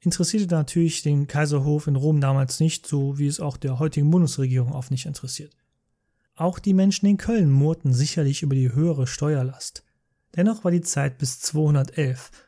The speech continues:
eine letzte Phase der Stabilität für das Römische Reich im Ganzen, bevor die Krise mehr und mehr einsetzte. Denn in jenem Jahr,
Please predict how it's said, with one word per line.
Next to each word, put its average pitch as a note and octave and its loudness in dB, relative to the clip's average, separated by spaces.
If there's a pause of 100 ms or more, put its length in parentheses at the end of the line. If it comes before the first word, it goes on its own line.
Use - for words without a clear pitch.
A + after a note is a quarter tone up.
(100)
eine C#3 0
letzte F3+ -2
Phase C#3+ 0
der C#3+ 2
Stabilität C3+ 0
für C#3 -2
das C3 -2
Römische D3+ 2
Reich C3 0
im C#3+ 0
Ganzen, D3+ 2
bevor C3 -4 (220)
die C#3 -6
Krise D3 -2
mehr C#3+ 2
und C3 -2
mehr D3 0
einsetzte. C3+ -4 (1040)
Denn D3 2
in C3+ 0
jenem F3 4
Jahr, C#3 0